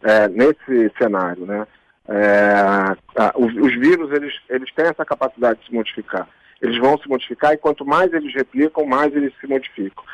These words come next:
E quanto maior as aglomerações, quanto maior o número de pessoas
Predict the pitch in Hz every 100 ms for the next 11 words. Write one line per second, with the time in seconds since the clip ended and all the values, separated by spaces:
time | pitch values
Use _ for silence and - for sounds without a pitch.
0 | - - 120 147 147 147 139 156 180 160
1 | 131 123 120 117 110 - 127 127 127 117
2 | 120 143 147 135 131 120 123 117 - 110
3 | - 127 117